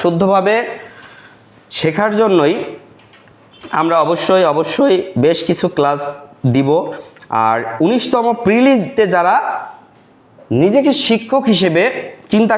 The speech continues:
করছেন বা প্রাইমারি প্রস্তুতি নিচ্ছেন, তাদের উদ্দেশ্যে বলবো, আমরা শিক্ষক নিবন্ধনের জন্য বেশ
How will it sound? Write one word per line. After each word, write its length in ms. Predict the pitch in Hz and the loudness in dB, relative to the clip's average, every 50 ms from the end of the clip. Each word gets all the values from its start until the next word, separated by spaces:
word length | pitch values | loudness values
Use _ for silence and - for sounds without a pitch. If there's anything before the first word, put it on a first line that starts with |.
| 214 | 0
করছেন 260 | 214 202 - - 156 143 147 | -2 -2 0 0 0 0 0
বা 60 | 160 - - | -2 -2 0
প্রাইমারি 400 | 190 185 208 240 254 254 240 240 226 - | 0 2 2 2 0 0 0 -2 0 0
প্রস্তুতি 380 | 196 196 190 - - 180 160 165 151 | 0 -2 -2 -2 -4 -2 0 0 0
নিচ্ছেন, 320 | 151 151 151 - 120 95 90 87 - - - - - _ _ _ _ _ _ _ _ _ - | 0 0 -2 -4 -4 -4 -4 -6 -8 -14 -20 -20 -20 _ _ _ _ _ _ _ _ _ -2
তাদের 240 | 160 175 208 233 247 | 0 0 0 0 0
উদ্দেশ্যে 300 | 214 220 202 - - - 139 | 0 0 0 0 0 0 0
বলবো, 200 | 139 139 151 175 240 - - 143 | 0 0 0 0 -2 0 0 0
আমরা 260 | 143 151 160 160 160 156 156 156 - - - - - - | 0 0 2 2 2 2 2 0 -2 -4 -8 -10 -6 -4
শিক্ষক 300 | - 190 190 - 247 233 247 | -4 -4 -2 -4 -4 -2 0
নিবন্ধনের 500 | 220 208 202 202 196 190 196 202 196 185 156 151 | 0 2 2 2 0 0 2 2 2 2 2 0
জন্য 180 | 151 147 147 156 190 247 - - - - - - - _ _ _ _ _ _ _ - 135 | 2 2 2 2 0 -2 -4 -10 -14 -18 -20 -20 -20 _ _ _ _ _ _ _ 0 0
বেশ 160 | 170 175 160 | 0 0 -2